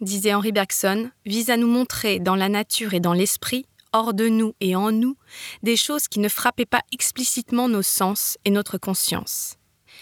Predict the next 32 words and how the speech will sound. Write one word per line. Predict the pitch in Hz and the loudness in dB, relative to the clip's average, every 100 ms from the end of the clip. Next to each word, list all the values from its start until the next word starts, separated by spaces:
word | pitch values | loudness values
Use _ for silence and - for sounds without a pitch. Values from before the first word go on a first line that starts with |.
| - - | -16 -4
Il | 220 | 0
est, | 220 202 | 2 0
selon | - 180 175 | 0 2 2
Léon | 185 185 | 2 2
Tolstoï, | 190 185 - 226 220 240 247 _ _ _ | 0 -2 -2 0 0 0 -6 _ _ _
le | 220 226 | -2 0
moyen | 240 262 233 208 | 2 2 2 0
de | 175 | 0
transmission | - 240 - 240 - 220 208 | 0 0 2 0 2 0 0
des | 175 | 0
sentiments | - 226 - 208 190 | 2 0 2 2 4
nouveaux | 208 208 196 214 - - | 4 2 2 0 -2 -2
parmi | 185 196 | 2 2
les | 185 170 | 2 2
hommes. | 170 160 151 - _ _ _ _ _ _ _ - - | 2 0 -2 -8 _ _ _ _ _ _ _ -20 -6
En | 190 | -2
d'autres | 190 185 202 | 0 0 -2
termes, | - 196 208 214 - | 0 0 0 -2 -6
l'art | 208 202 214 - | -2 0 0 -2
fait | - 226 | -2 -2
voir | 185 190 190 214 - | 0 2 2 0 -6
ce | 202 | -4
qu'ordinairement | - 233 240 233 208 202 214 | 0 0 2 2 2 0 0
on | - | 0
ne | 202 196 | 2 2
sait | - 220 - _ - | 2 -2 -4 _ -2
ou | 196 | 2
on | |
ne | 190 180 | 2 2
peut | - | 0
pas | 196 175 | 0 0
voir. » | 170 175 - - - | 0 -2 -4 -8 -18